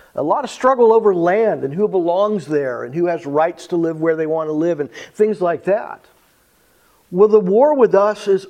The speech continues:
over our devotion to God. I want to think about these three scenes that we've seen before. These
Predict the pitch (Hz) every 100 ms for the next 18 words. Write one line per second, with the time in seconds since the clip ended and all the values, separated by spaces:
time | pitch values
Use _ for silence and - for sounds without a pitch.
0 | - 202 240 233 254 254 - 185 202 175
1 | 160 139 180 220 - 226 202 196 147 127
2 | 107 80 - _ _ _ _ _ _ _
3 | - 214 330 - 302 262 208 190 180 165
4 | - 214 240 220 233 220 202 - 175 165
5 | - - 208 165 147 - 170 110 - -
6 | _ _ _ _ _ _ _ _ _ _
7 | _ _ - - _ _ - 254 269 -